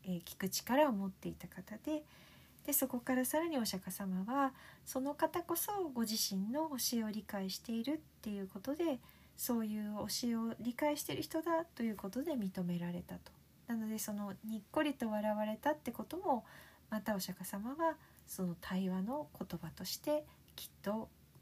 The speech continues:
言葉という言い方ではないですね。対話の声としてきっと受け止められて聞かれたんだなと思います。えー、これが、まあ、二千五百年前の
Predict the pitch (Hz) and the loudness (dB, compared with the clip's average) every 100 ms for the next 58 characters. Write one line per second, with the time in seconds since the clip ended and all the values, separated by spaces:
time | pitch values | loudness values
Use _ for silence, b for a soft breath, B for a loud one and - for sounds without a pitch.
0 | 180 208 226 262 - 180 170 180 - 180 | -6 0 2 2 2 0 0 -4 -4 -4
1 | 165 160 170 185 - 202 214 - 226 220 | -2 -4 -4 -8 -6 -6 -6 -6 -2 0
2 | 220 220 220 - 359 - 190 - 170 170 | 0 -2 -2 2 2 2 -6 -8 -8 -10
3 | - - - 170 - 170 175 170 170 175 | -12 -18 -8 -6 -4 -2 0 0 0 -2
4 | 175 - 302 302 B B B B B - | -4 0 2 2 B B B B B -12
5 | - 180 160 - 160 156 165 202 214 - | -2 0 0 -4 -4 -2 0 2 0 -4
6 | 160 156 160 165 - - - B B B | -6 -4 -6 -6 -10 -14 -20 B B B
7 | B B B - 175 165 - 190 185 240 | B B B -4 -2 -2 0 2 4 6
8 | 240 190 165 - 190 170 165 180 - 240 | 6 4 4 2 4 4 0 -6 -2 0
9 | 254 254 269 254 196 | 2 2 2 2 0